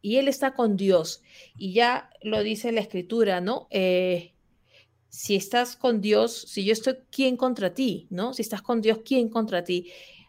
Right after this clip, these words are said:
Entonces, yo creo que él habla con esa seguridad de, de que la verdad lo acompaña, con la seguridad que defiende la doctrina social de la iglesia,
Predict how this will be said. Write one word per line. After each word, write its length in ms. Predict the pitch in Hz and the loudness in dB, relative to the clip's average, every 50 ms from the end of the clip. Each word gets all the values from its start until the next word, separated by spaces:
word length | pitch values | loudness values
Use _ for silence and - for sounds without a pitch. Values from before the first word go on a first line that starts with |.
| _ _ - | _ _ -4
Entonces, 680 | - 202 196 196 202 226 226 226 - 247 240 233 - - | 0 0 0 2 2 0 2 2 0 -2 -2 -2 -2 -4
yo 100 | 226 226 | -4 -2
creo 200 | 226 240 233 233 | 0 0 0 2
que 220 | 220 202 202 214 | 4 6 6 6
él 280 | 220 233 247 - - _ _ | 4 4 -2 -6 -8 _ _
habla 440 | - 202 208 220 214 226 240 254 254 - | 2 4 4 4 4 4 2 2 2 0
con 180 | 226 196 196 | 0 0 0
esa 320 | 202 196 - 240 233 233 - - | 0 0 0 -2 -4 -4 -6 -8
seguridad 640 | - - 190 175 170 175 175 180 180 185 190 208 208 | -2 0 0 2 2 0 0 2 4 4 4 4 4
de, 260 | 233 220 208 214 - | 4 2 2 2 -4
de 160 | - 180 175 | -6 -6 -4
que 120 | - 190 185 | -4 -2 -2
la 100 | 185 180 | 0 2
verdad 240 | 185 180 185 190 185 | 2 2 2 2 2
lo 120 | 202 208 | 2 0
acompaña, 680 | 208 196 175 170 165 - 214 226 220 220 240 - - _ | 0 -2 -6 -4 -2 0 2 2 2 2 0 -2 -6 _
con 120 | - 196 180 | -8 -6 -6
la 80 | 175 | -6
seguridad 480 | 170 - 180 175 175 175 180 190 196 190 | -6 -6 -6 -4 -2 0 2 2 2 2
que 80 | 208 208 | 0 0
defiende 640 | 196 185 190 - 185 180 185 185 180 175 202 202 | -2 -2 -2 -2 -4 -4 -4 -4 -4 -2 -2 0
la 240 | 196 185 175 175 - _ _ | 0 0 -2 -4 -6 _ _
doctrina 600 | - 175 170 175 - - - 196 196 196 208 208 | -4 -4 -4 -6 -8 -2 2 4 4 4 4 0
social 340 | 208 190 180 - - 185 190 | -2 -6 -8 -4 -4 -2 0
de 80 | 202 208 | 0 0
la 80 | 240 262 | 0 0
iglesia, 460 | 254 233 226 226 226 - 254 - | 0 2 2 2 0 0 -6 -8